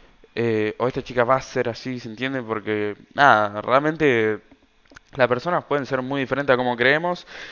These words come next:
Y también, si van a estar con alguien, gusten de verdad, ¿se entiende? Porque yo esto lo hice un poco como por tener la experiencia, así, porque bueno, daba lo mismo porque era alguien que vivía muy lejos. Pero hay que tener cuidado con eso porque, claro,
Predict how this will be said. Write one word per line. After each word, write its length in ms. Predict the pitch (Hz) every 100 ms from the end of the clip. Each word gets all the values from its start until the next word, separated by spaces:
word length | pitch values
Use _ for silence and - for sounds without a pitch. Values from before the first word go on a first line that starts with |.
| - -
Y 260 | 123 127 123
también, 760 | 127 143 202 208 185 147 123 - - _
si 180 | - 131
van 180 | 165 196
a 40 |
estar 160 | 151 131
con 100 | 139
alguien, 200 | 160 120
gusten 340 | 151 - 143
de 80 | 107
verdad, 300 | 104 131 135
¿se 120 | 113
entiende? 220 | 113 131
Porque 180 | 107 120
yo 120 | -
esto 140 | 202 156
lo 100 | 143
hice 160 | - 143
un 60 |
poco 200 | 143 170
como 260 | 127 110 -
por 220 | 110 107
tener 240 | 110 131
la 80 | 151
experiencia, 540 | 123 110 117 151 135 117
así, 240 | - 151
porque 200 | 120 107
bueno, 220 | 117 120 - - - -
daba 220 | 127 147
lo 120 | 147
mismo 320 | 143 156 165 147
porque 220 | 123 123
era 100 | 135
alguien 180 | 139 120
que 100 | 110
vivía 200 | 120 123
muy 140 | 117
lejos. 380 | 135 127 107 - - - - _
Pero 680 | 123 120 117 113 110 107 107
hay 100 | 151
que 80 | 147
tener 160 | 147
cuidado 240 | 139 156 151
con 120 | 151
eso 180 | 170 123
porque, 160 | 107
claro, 400 | 104 135 107 104